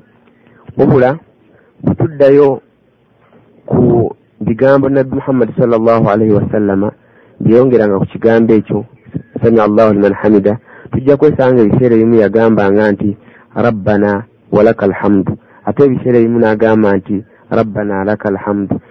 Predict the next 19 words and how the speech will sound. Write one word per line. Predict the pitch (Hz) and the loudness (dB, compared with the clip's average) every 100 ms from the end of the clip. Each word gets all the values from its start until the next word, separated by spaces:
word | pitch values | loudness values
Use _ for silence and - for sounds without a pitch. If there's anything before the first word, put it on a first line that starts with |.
| _ | _
Ebiseera | 107 110 170 170 | -2 0 2 2
ebimu | 127 131 | 2 0
n'ayongerako | 127 117 113 117 113 120 | 2 2 2 2 0 -4
ekigamba | 110 104 110 107 98 | -4 -2 -2 0 0
nti, | 95 - | -2 -2
"Allahumma," | 101 104 110 107 101 95 92 - | -2 0 0 2 0 -2 -4 -6
wabula | - 123 113 | 0 2 0
ng'ekyo | 101 - | -2 -6
tekitegeeza | 101 - 113 101 98 117 | -8 -4 0 0 2 0
nti | 113 98 - | -2 -6 -4
ebeera | 98 110 117 120 | 0 2 2 0
dduwa, | 110 117 156 - - _ | 0 -2 -2 -4 -18 _
ng'abamu | 120 147 151 135 135 | -2 0 2 0 0
mpozzi | 127 - 110 95 98 | -2 -4 -8 -12 -8
bwe | 101 | -6
bakirowooza | 110 - 117 117 104 104 | -6 -4 0 2 2 -2
ne | 98 | -2
basitula | 98 - 107 | -4 -6 -6
n'emikono. | 101 101 98 - 98 | -6 -6 -8 -6 -6